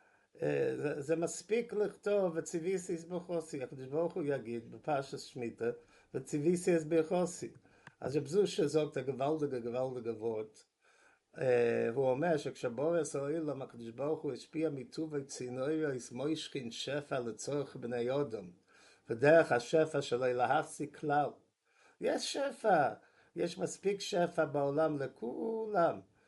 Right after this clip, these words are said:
כן? וכל מי שיושב ובוטח, מאמין ובוטח, כן?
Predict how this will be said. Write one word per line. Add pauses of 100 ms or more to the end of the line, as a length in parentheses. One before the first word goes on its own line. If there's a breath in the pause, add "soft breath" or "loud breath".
(200 soft breath)
כן?
וכל
מי
שיושב (520 soft breath)
ובוטח,
מאמין
ובוטח, (440 soft breath)
כן?